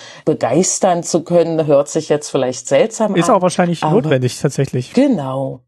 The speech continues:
Speaker 1: Ja, und das ist natürlich dann immer mit den Perioden oder mit dem Wechsel der Politiker. Im schlimmsten Falle fängt man bei Null an.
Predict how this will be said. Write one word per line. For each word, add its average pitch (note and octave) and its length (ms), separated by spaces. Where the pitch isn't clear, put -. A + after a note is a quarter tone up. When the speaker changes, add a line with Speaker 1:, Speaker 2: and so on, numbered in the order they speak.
Speaker 1:
Ja, F#3+ 160
und - 160
das F#3 160
ist F3+ 180
natürlich F3+ 460
dann E3+ 160
immer E3+ 220
mit F3 200
den G3 340
Perioden F3+ 720
oder E3+ 260
mit E3+ 180
dem E3 180
Wechsel D3+ 360
der E3 120
Politiker. D#3 840
Im E3 120
schlimmsten G3 460
Falle E3 280
fängt D#3 280
man D3+ 200
bei C3+ 120
Null E3 280
an. C4 240